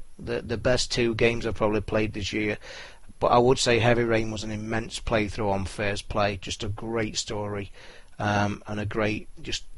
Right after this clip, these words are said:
just sucked you right in, as did, mentioned earlier, Alan Wake. So mine is a close toss-up between them. Um, I, I will throw into the mix as well, I think one that also stands out for me was BioShock,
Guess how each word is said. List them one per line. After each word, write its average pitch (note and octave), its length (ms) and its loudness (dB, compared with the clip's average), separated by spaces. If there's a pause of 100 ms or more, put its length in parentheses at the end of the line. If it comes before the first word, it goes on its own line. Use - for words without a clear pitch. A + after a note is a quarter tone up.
(200)
just - 260 0
sucked - 300 0
you A2 80 -6
right G2+ 320 2
in, F#2+ 320 0
as C3 240 4
did, A#2 300 4 (200)
mentioned G#2+ 380 -2
earlier, G2 220 0
Alan G2+ 300 4
Wake. G2 360 -2 (280)
So - 160 -2
mine C3+ 300 8
is A#2+ 100 2
a A2+ 60 0
close C#3 360 4
toss-up - 440 0
between B2+ 400 2
them. B2 280 2 (600)
Um, A#2+ 500 0
I, C3 120 -2 (140)
I C3+ 60 2
will E3 180 8
throw F3 180 8
into D#3 200 4
the C3 80 4
mix C3 280 0
as A2 100 -4
well, A#2 200 6
I C3+ 40 8
think - 280 2
one B2 240 2
that B2 120 -4
also A#2+ 480 0
stands B2+ 460 0
out B2+ 200 2
for C3 100 -6
me C3 260 -2
was A#2+ 240 -2
BioShock, A#2+ 800 4